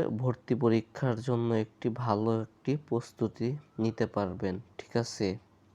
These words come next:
আরও বইটিতে রয়েছে যে আপনি নিজে যাচাই করার জন্য মডেল টেস্ট। তো ওইখান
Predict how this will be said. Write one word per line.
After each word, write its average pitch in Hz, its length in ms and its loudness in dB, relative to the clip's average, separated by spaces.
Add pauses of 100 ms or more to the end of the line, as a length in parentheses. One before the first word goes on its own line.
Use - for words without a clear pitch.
(1080)
আরও 113 220 6
বইটিতে 127 560 4
রয়েছে 117 520 4 (1040)
যে 110 100 6 (120)
আপনি 107 300 2
নিজে 120 420 4
যাচাই 123 380 2
করার 117 380 4
জন্য 113 640 2 (100)
মডেল 107 460 4
টেস্ট। 98 440 0
তো 113 80 -2
ওইখান 107 400 2